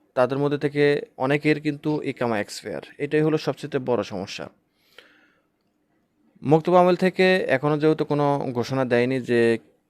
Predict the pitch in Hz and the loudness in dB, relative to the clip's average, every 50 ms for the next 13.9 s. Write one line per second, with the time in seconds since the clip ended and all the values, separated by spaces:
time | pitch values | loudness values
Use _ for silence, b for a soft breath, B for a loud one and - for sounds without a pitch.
0 | _ - - 131 127 - 131 117 117 127 131 131 131 120 123 123 127 123 104 120 | _ -8 -4 -4 -4 -4 -6 -4 -2 -2 -2 -2 0 0 0 0 0 0 0 0
1 | 123 - - 120 117 117 - - 123 - - 113 110 113 120 123 117 - _ b | -2 -2 -4 -6 -6 -8 -6 -8 -10 -8 -8 -10 -8 -4 -6 -6 -6 -6 _ b
2 | b b b b b - 107 107 107 104 104 104 - 131 131 - 139 - 131 127 | b b b b b -8 -2 2 2 4 2 2 0 -4 -8 -6 -4 -4 -2 -2
3 | 120 - - - - - - 117 113 110 110 110 107 110 - - 120 123 123 117 | -4 -6 -10 -14 -10 -6 -4 -2 -2 -2 -2 -2 -2 -4 -4 -6 -6 -4 -4 -4
4 | 131 131 - 127 - 120 117 - - 123 113 117 117 117 117 113 - 123 101 117 | -4 -6 -6 -4 -4 -4 -4 -4 -6 -6 -6 -4 -4 -4 -4 -4 -4 -6 -8 -8
5 | 113 - 135 - - 120 - 135 135 135 - 147 147 143 139 147 143 131 127 131 | -6 -6 -8 -6 -6 -8 -4 -4 -6 -4 -4 -2 -4 -2 0 0 0 2 2 0
6 | 123 120 123 113 - 127 - - 170 160 143 127 127 127 135 - b b b b | -2 -2 -2 -4 -4 -6 -10 -8 -8 -6 -4 -2 -2 -2 -2 -4 b b b b
7 | b b - 117 131 135 135 131 127 123 123 120 - - - - - - _ _ | b b -6 -2 0 0 0 0 0 -2 -2 -4 -4 -6 -6 -8 -10 -12 _ _
8 | _ _ _ - _ - - 117 - 113 110 107 98 110 123 120 - 127 123 120 | _ _ _ -20 _ -4 2 4 4 4 4 2 2 0 0 -2 -2 -4 -2 -2
9 | 117 - - 120 113 110 113 117 113 - - 113 123 - - - - 120 113 131 | -2 -2 -4 -4 -4 -4 -2 -4 -4 -2 -2 -4 -2 -2 -4 -4 -4 -4 -6 -6
10 | 135 - 147 139 - 185 196 - - 123 117 120 120 120 127 131 135 131 147 147 | -8 -8 -10 -8 -6 -8 -8 -6 -2 0 0 0 0 -2 -4 -4 -2 -2 -2 -2
11 | 143 160 151 - 151 143 147 147 - - - 131 131 139 139 160 165 180 180 185 | -2 -4 -6 -6 -4 -6 -6 -6 -8 -10 -8 -6 -6 -6 -6 -6 -8 -8 -4 -4
12 | 190 - - - 175 165 175 _ _ _ _ _ _ _ - 139 135 131 127 - | -4 -2 0 0 0 -2 -2 _ _ _ _ _ _ _ -10 -6 -4 -4 -2 -2
13 | 165 165 156 - 143 127 - 135 127 123 - 123 131 131 135 147 202 | -2 -2 -2 -4 -4 -2 -2 -2 -2 -4 -6 -6 -6 -6 -2 0 0